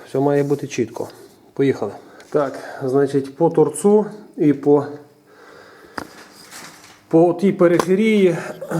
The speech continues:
По торцу по нулям, а от та от периферія, вона горбата. Вона горбата десь в межах до десятки. Тут так стрілка скаче. Бачите, дивіться.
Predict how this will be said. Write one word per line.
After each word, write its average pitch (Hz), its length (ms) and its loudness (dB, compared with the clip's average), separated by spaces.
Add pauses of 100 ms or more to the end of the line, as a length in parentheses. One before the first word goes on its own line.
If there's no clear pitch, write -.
(220)
По 175 100 0
торцу 185 340 0
по 214 140 4
нулям, 208 500 2 (100)
а 151 120 2
от 165 240 -2
та 190 140 4
от 190 180 -2
периферія, 190 600 2
вона 180 220 2
горбата. 160 840 0 (560)
Вона 160 180 -2
горбата 170 560 2
десь 160 200 -6
в 180 40 -2
межах 165 340 0 (1900)
до 151 180 -6
десятки. 160 640 -2
Тут 160 160 -8
так 151 160 -2
стрілка 170 420 0
скаче. 156 560 -2 (1700)
Бачите, 147 400 0
дивіться. 131 440 -6